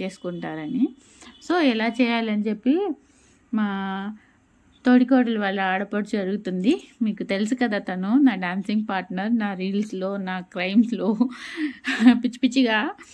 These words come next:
నాకు మంచి బెస్ట్ ఫ్రెండ్లా అన్నమాట. So, తను చే-, అడుగుతుంది ఎలా చేయాలి ఏంటి అని. మా అత్తయ్య చెప్తున్నారు, "ఇలా చేయండి ఫస్ట్, అలా చేయండి" అని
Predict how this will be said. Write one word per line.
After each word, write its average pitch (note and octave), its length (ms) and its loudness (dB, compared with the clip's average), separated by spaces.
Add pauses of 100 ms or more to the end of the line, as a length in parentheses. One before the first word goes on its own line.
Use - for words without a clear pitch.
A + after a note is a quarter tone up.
(340)
నాకు G#3 500 -2 (540)
మంచి A3 240 0
బెస్ట్ F#3+ 280 -6
ఫ్రెండ్లా G#3+ 300 -2
అన్నమాట. F3 480 -6 (1000)
So, D#4+ 200 -2 (720)
తను G#3+ 520 0 (760)
చే-, F3 100 0
అడుగుతుంది A3+ 580 2
ఎలా G#3 240 0
చేయాలి A3 420 0
ఏంటి G#3 380 0
అని. F#3+ 320 -2 (1300)
మా A#3+ 80 4
అత్తయ్య A3 480 0
చెప్తున్నారు, G#3+ 840 -2 (120)
"ఇలా G3+ 280 -2
చేయండి G3 520 -4
ఫస్ట్, F#3+ 380 -10
అలా E3+ 240 -4
చేయండి" G3+ 540 -2
అని G3+ 160 0